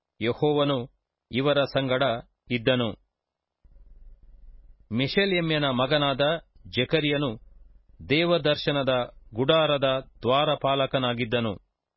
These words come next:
ದ್ವಾರಪಾಲಕ ಸೇವೆಗೆ ಪ್ರತ್ಯೇಕಿಸಲ್ಪಟ್ಟವರು ಒಟ್ಟಿಗೆ ಇನ್ನೂರ ಹನ್ನೆರಡು ಮಂದಿ. ಅವರ ಹೆಸರುಗಳು ಅವರವರ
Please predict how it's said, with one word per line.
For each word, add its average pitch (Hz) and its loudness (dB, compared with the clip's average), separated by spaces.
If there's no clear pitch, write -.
ದ್ವಾರಪಾಲಕ 131 0
ಸೇವೆಗೆ 131 -2
ಪ್ರತ್ಯೇಕಿಸಲ್ಪಟ್ಟವರು 135 -2
ಒಟ್ಟಿಗೆ 131 -2
ಇನ್ನೂರ 151 0
ಹನ್ನೆರಡು 147 0
ಮಂದಿ. 127 -2
ಅವರ 135 2
ಹೆಸರುಗಳು 135 0
ಅವರವರ 139 4